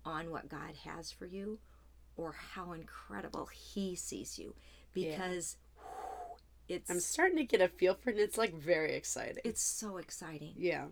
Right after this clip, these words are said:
Speaker 1: Yeah, you're his favorite. People get
Speaker 2: Mm-hmm.
Speaker 1: tipped over by that, but nobody's alike, so i-, if we were all alike, how could you choose favorite? But also individuals,
Speaker 2: Yeah.
Speaker 1: we can be, and he, he just loves you so much.
Speaker 2: Thank you.
Speaker 1: And I'm really glad I know you.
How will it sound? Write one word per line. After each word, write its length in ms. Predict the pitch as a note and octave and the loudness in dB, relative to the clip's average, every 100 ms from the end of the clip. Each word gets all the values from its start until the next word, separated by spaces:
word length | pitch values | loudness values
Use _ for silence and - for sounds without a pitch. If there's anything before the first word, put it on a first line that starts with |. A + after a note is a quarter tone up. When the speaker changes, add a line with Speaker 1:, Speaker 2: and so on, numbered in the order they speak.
| F3 | -8
Speaker 1:
Yeah, 280 | F#3+ F3 D3 - | -6 -4 -4 -6
you're 140 | F3+ F3+ | -10 -6
his 180 | F#3+ - | -8 -4
favorite. 440 | E3+ E3+ G3+ - - | -4 -2 -4 -4 2
People 200 | G#3 F3+ | 4 4
get 140 | D3+ | 2
Speaker 2:
Mm-hmm. 100 | D#3+ | 0
Speaker 1:
tipped 120 | D3+ | 0
over 180 | F3 F3 | 0 2
by 140 | F3+ E3+ | 2 4
that, 200 | F3 - | 2 2
but 140 | - | 0
nobody's 360 | G3+ G3 G#3+ G#3 | 2 4 4 4
alike, 380 | F#3 E3+ E3+ - | 2 2 2 -2
so 360 | - E3+ D#3+ - - - - | 0 0 0 -4 -18 -18 -2
i-, 100 | F#3+ - | -2 0
if 140 | G3+ | 2
we 120 | G#3 | 6
were 80 | G3 | 8
all 160 | G3+ G#3+ | 10 8
alike, 300 | G3 F#3 F3+ | 8 6 4
how 160 | F#3+ F3+ | 0 2
could 140 | E3 | 0
you 60 | D#3 | -2
choose 260 | F3+ E3+ | 0 0
favorite? 300 | - D#3 - | 0 -2 0
But 180 | E3 E3 | 0 4
also 300 | F#3 - F#3+ | 4 6 2
individuals, 680 | F3+ F3 F3+ D#3+ E3+ E3 - - - - - - | 2 2 2 2 2 2 -2 -16 -20 -20 -12 0
Speaker 2:
Yeah. 240 | F#3 D#3 C3+ - | 4 4 0 -2
Speaker 1:
we 140 | E3+ | -2
can 220 | E3 C#3+ | -2 -8
be, 200 | B2 - - | -8 -8 -8
and 80 | D#3 | -8
he, 160 | D3 | -10
he 140 | - E3 | -12 -12
just 220 | - - | -12 -12
loves 200 | - - | -14 -14
you 100 | - | -14
so 180 | - - - | -14 -14 -14
much. 140 | - | -6
Speaker 2:
Thank 340 | A3+ F#3+ E3 - | 0 0 0 -8
you. 100 | G3 | -6
Speaker 1:
And 100 | G#3+ | -4
I'm 120 | A#3 | -4
really 200 | G3 E3 | -4 -6
glad 240 | C#3+ C#3+ C#3+ | -6 -8 -8
I 80 | |
know 220 | E3 - - | -10 -10 -10
you. 240 | - | -10